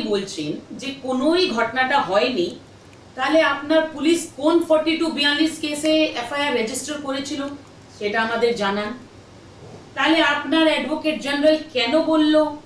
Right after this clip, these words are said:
যে আমরা ভালোভাবেই তদন্ত চালাচ্ছি, আমরা কিন্তু ভালোভাবেই তদন্ত করব, সিবিআই কে দেওয়ার দরকার নেই, এটা মানুষকে জানান। তাহলে ওই ফর্টি টু এফআইআর যেটা আপনি রেজিস্টার করেছিলেন, এখানে এটাও উল্লেখ আছে, ভালো করে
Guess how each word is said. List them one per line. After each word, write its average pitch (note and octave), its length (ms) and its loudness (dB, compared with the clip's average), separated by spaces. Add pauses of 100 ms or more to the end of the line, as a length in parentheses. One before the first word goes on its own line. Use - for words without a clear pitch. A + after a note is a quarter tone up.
(380)
যে C#4 60 -8 (100)
আমরা C#4 180 2 (120)
ভালোভাবেই D4 540 2
তদন্ত C4+ 320 -6 (160)
চালাচ্ছি, C#4+ 480 -2 (720)
আমরা C4+ 180 2 (120)
কিন্তু D4 260 0 (340)
ভালোভাবেই C#4 480 0
তদন্ত C4+ 280 -2 (140)
করব, C#4 180 -6 (160)
সিবিআই C4+ 380 -4
কে C#4+ 140 -8
দেওয়ার B3+ 200 0 (100)
দরকার B3 300 0 (100)
নেই, C4+ 120 0 (520)
এটা A#3 160 -6 (100)
মানুষকে A#3+ 420 -6
জানান। A3+ 260 -6 (460)
তাহলে C4 280 0
ওই D#4 60 4 (120)
ফর্টি B3+ 320 4
টু E4+ 60 4 (160)
এফআইআর D4+ 360 2
যেটা D4 200 0
আপনি B3+ 120 -4 (100)
রেজিস্টার A#3+ 340 -6 (100)
করেছিলেন, B3+ 480 0 (460)
এখানে C#4+ 240 0 (100)
এটাও D4+ 220 4 (120)
উল্লেখ D4 220 2 (100)
আছে, D4+ 140 0 (120)
ভালো B3 220 4
করে C#4+ 140 0